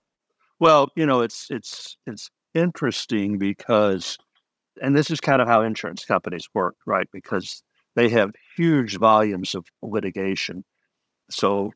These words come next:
if they look at their complete book of litigation, complete book of business, and compare the transactional cost to get an A job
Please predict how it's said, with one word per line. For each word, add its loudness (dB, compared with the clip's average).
if -4
they 0
look 2
at -2
their -2
complete -2
book 0
of -4
litigation, -6
complete -6
book -2
of -10
business, -6
and -2
compare 0
the -6
transactional 2
cost 0
to -8
get -2
an -8
A 2
job -6